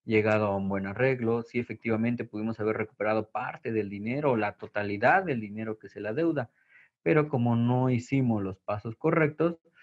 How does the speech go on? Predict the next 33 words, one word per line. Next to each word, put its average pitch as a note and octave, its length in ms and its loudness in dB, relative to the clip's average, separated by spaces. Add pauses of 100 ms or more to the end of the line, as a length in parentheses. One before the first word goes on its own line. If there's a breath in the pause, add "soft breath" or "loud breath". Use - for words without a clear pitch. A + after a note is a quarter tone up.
(420 soft breath)
pues C#3 300 4
tuvimos A2 460 2
estas G#2+ 380 -2
pro-, F#2+ 340 -4
esta G#2+ 380 0
problemática. F2+ 840 -10 (720 soft breath)
Es G3+ 120 2
muy B3+ 140 0
importante D#3+ 560 0
también C3+ 340 0
decir B2+ 440 -2 (480 loud breath)
que B2+ 200 6
a A#2+ 60 4
lo A#2 120 2
mejor C#3 520 0 (280)
en A2+ 220 2
este, B2 560 2
mm, G2 400 -6 (400)
juego B2+ 380 4
o G2 720 0
en G#2 120 -10
estos A2 420 -6
dos B2 380 -2
tipos G#2+ 500 -2
de G2 100 -10
procedimientos G#2 760 -8
que A#2 120 -4
hay, A2+ 220 0
como G#2 260 -16
es G#2 120 -20
el G#2 80 -10
oral G#2 240 -4
mercantil G#2+ 640 -6